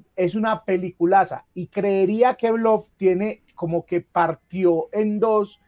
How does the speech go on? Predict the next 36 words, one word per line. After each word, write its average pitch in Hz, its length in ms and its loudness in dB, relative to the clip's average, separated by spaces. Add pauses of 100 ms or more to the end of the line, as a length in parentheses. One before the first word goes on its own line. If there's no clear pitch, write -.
(380)
el 196 220 -2
cine, 165 480 -4
porque 170 400 0
es 170 100 -2
una 220 200 -2
película 165 580 -4
que 165 320 0
es 175 100 0
muy 220 220 -2
graciosa, 233 720 2
pero 170 260 2
no 185 260 0
era 220 380 2 (300)
una 220 280 0
sucesión 180 600 -2
de 214 120 0
chistes, 214 640 -6 (880)
que 180 180 2
es 175 100 0
otra, 220 400 2
una 196 200 2
estructura 196 540 2
chimba, 240 460 0
que 190 80 -4
es 175 80 -2
un 233 120 -4
montón 277 360 2
de 277 100 4
chistes 277 320 -2
pegados 226 460 2
uno 277 180 0
detrás 226 320 2
de 226 120 -4
otro 277 340 0
y 226 80 -8
cuentan, 208 560 -2